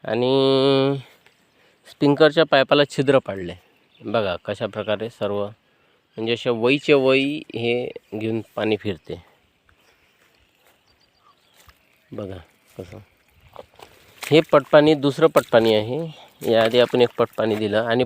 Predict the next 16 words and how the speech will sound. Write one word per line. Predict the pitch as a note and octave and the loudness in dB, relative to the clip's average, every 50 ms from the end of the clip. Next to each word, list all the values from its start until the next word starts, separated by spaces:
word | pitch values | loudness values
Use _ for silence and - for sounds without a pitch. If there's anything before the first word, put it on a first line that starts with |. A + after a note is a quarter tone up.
| - - | -2 0
पटपाणी | C3 B2 _ _ - D3+ D3 D#3 D#3 | -2 -2 _ _ 2 2 4 4 0
दिल्यावरच | C#3 B2+ C3 C3 C3+ C3+ C3+ C#3 C#3+ D#3+ E3 - - - - - _ _ _ _ _ _ _ _ _ _ _ _ _ _ _ _ _ _ _ _ _ _ _ _ | -2 -4 -2 0 0 0 0 2 2 0 0 -2 -4 -18 -18 -20 _ _ _ _ _ _ _ _ _ _ _ _ _ _ _ _ _ _ _ _ _ _ _ _
हा | - - C3+ C3+ | -8 -2 -2 0
मूग | C3 C3 C3+ C#3 | 2 2 2 0
सुधारलेला | C3+ - - A#2+ A2+ A2+ G2+ G#2 G2 F#2 F2+ | 0 -2 -6 -2 0 0 0 0 -2 -2 -2
आहे. | F2+ F2 F2+ G2 F#2+ _ _ _ _ _ _ _ _ - | -4 -6 -10 -14 -20 _ _ _ _ _ _ _ _ -18
नाहीतर | - - - - - - A#2 A#2 | -12 -10 -10 -8 -4 -2 0 2
आधी | A2+ A2+ A#2 A#2+ B2+ C3 C3 C3+ C3 C3 _ _ _ _ _ _ _ _ _ - | 4 2 2 2 0 -2 0 0 -2 -4 _ _ _ _ _ _ _ _ _ -4
जेव्हा | A2 A#2+ A#2 B2 C3 | 0 2 4 6 6
आपण | C3 B2+ - C#3 C3+ C3+ C3+ C3 C3+ C3+ - - | 4 4 4 2 2 2 2 -2 -4 -6 -8 -10
उन्हाळी | - A2+ B2 B2 C3 C3 C3+ C#3 C#3+ D3 D3 D3 | -10 -6 -2 2 4 4 4 4 2 0 -2 -2
मूग | C3+ C3 C3 C#3 C#3 C3+ | -2 0 0 0 0 -2
हा | B2 C3+ B2+ B2+ C3 C#3+ D3+ - - _ _ _ _ - | -2 0 0 0 0 -2 -4 -8 -18 _ _ _ _ -4
फक्त | - D3 - - C3+ B2 - | -4 -2 0 0 0 0 2
पटपाण्यावर | C#3 C3 - - - B2 B2 B2 B2 B2 A2+ | 0 0 0 2 2 2 4 4 4 4 2
घ्यावा, | G#2 G#2+ G#2+ G2 G2+ A2 | 2 0 -2 -2 -2 -4